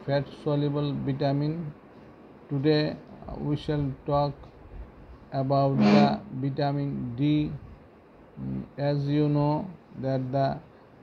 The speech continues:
vitamin D consists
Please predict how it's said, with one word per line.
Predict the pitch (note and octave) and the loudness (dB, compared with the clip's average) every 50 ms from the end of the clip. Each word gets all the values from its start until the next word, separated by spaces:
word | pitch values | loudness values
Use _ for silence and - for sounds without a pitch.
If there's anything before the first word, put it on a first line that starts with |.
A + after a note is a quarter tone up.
| - - - - - - A#2+ A#2+ | -20 -20 -20 -16 -12 -10 -6 -4
vitamin | C3+ C3 C#3 D3+ D3 D3 D#3 D#3 D3+ D3+ D3 C#3 - - - - C3 B2 A#2+ | -4 -2 0 0 2 2 2 2 2 0 0 -2 -6 -10 -12 -10 -10 -8 -2
D | C3 C#3+ D3 D3+ D#3 D3+ E3+ F3+ D#3+ C#3+ - - - - - - - - - - - - - - - - - - - - - - - - - - - - - - - - | 2 4 4 4 4 2 -2 -6 -8 -14 -16 -20 -20 -20 -20 -20 -20 -20 -20 -20 -20 -20 -20 -20 -20 -20 -20 -20 -20 -20 -20 -20 -20 -20 -20 -20 -20 -20 -20 -20 -14 -4
consists | C3+ C#3 C#3+ C3+ - - - D#3+ D#3 D3+ D#3 - - - - | 0 2 2 2 0 0 2 4 4 4 2 -2 -14 -18 -20